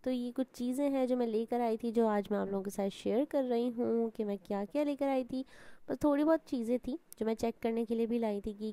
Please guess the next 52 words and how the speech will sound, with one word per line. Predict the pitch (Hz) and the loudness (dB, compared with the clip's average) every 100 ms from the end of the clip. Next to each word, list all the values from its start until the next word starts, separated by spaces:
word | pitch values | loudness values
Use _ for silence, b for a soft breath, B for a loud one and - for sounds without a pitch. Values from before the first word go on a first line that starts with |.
| 202 | -6
कैसी | 202 247 | -6 -6
चीज़ें | 240 233 226 | -6 -4 -2
हैं। | 226 220 | -2 0
तो | 220 | 0
वन | 226 254 | 2 4
डॉलर | 247 247 262 | 6 6 6
शॉप | 240 220 220 | 6 4 4
में, | 240 240 | 0 -2
यानी | 233 220 | -2 -2
वो | 226 | 0
टू | 233 233 240 | -2 -2 -2
फिफ्टी | 262 262 - 240 | -2 -6 -6 -12
की | 226 240 | -6 -2
लिमिट | 220 196 196 - | 0 0 -2 -4
थी, | - 240 - B B B - | -6 -6 -6 B B B 0
कुछ | 247 196 | 0 0
भी | 208 262 | 0 2
आप | 254 233 | 2 2
ले | 214 | 0
लें, | 196 | 2
वो | 226 247 | 4 4
टू | - 214 | 6 4
फिफ्टी | - 208 - 208 | 2 -4 -4 -4
का | 214 | -2
ही | 202 240 | 0 0
मिलता। | 247 202 - 214 - B B B - | 2 0 0 -2 -2 B B B -4
तो | |
यहाँ | 254 254 247 | 0 0 0
मैंने | 247 254 | 0 0
ये | 240 | 2
दो | 226 233 208 | 2 2 2
बोल्स | 196 208 233 | 0 2 0
लिए | 220 214 | 0 -2
थे, | 226 233 | 0 -2
इसके | - 240 | -2 -6
साथ | 233 220 214 214 | -4 -2 -2 0
जो | 226 | 0
है | 233 220 | 2 0
दो | 208 208 220 | 2 0 0
फोक | - 214 202 | 2 2 2
भी | 208 247 | -2 -4
थे, | 220 226 - - - - | -2 -4 -8 -20 -8 0
वो | 208 | 0
शायद | 220 196 | 0 -4
गाड़ी | 196 185 196 | -4 -4 -2
में | 226 | -2
ही | 233 | -4
गिर | 214 214 | -2 -4
गए | 185 185 202 | -2 -2 -2
हैं, | 208 202 | -2 -4
पता | - - 185 | -6 -8 -6
नहीं, | 190 | -6